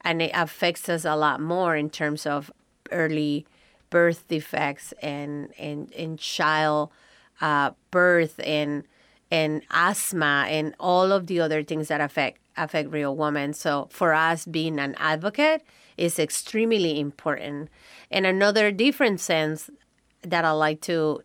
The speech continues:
to mention is, at least in the Latino community, uh, the decisive vote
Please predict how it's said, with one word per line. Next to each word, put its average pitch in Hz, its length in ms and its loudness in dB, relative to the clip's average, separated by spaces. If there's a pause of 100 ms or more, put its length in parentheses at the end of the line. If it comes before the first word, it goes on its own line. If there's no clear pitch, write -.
to 170 100 -2
mention 151 500 -2
is, 156 340 -4 (500)
at 170 180 0
least 175 280 2
in 170 120 0
the 165 100 4
Latino 156 460 2
community, 151 800 -2 (480)
uh, 156 200 0
the 151 160 -4
decisive 165 760 0
vote 151 420 2